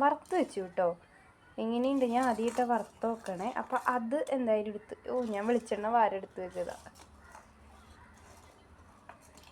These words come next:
അതെന്തായാലും എടുക്കാം. കൈ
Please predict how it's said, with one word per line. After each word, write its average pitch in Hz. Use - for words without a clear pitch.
അതെന്തായാലും 240
എടുക്കാം. -
കൈ 302